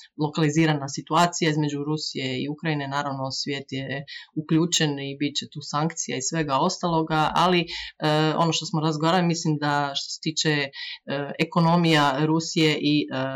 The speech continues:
Ukrajine, to njihove veličine, one svakako nisu nešto što će globalno, e, imati utjecaj, znači, na, kao što možemo vidjeti, jel, barem, e, od jučer na tržišta i na razvoj tržišta. Na tržištima, e,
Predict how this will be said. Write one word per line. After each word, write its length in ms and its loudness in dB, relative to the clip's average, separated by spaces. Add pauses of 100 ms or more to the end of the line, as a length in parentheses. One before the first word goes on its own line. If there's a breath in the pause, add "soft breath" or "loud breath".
(600)
Ukrajine, 600 0
to 100 -4
njihove 500 -2
veličine, 760 -2
one 400 -2
svakako 480 -6
nisu 400 -6
nešto 340 -6
što 320 -10
će 240 -6
globalno, 640 0 (300 loud breath)
e, 240 -2
imati 400 -2
utjecaj, 440 -4
znači, 440 -6
na, 400 -6 (360)
kao 100 -10
što 160 -10
možemo 280 -10
vidjeti, 280 -10
jel, 180 -10
barem, 220 -8
e, 40 -20 (880 loud breath)
od 160 -4
jučer 480 0
na 340 0
tržišta 640 2
i 100 0
na 120 2
razvoj 380 0
tržišta. 640 2 (300 loud breath)
Na 100 4
tržištima, 600 4
e, 260 2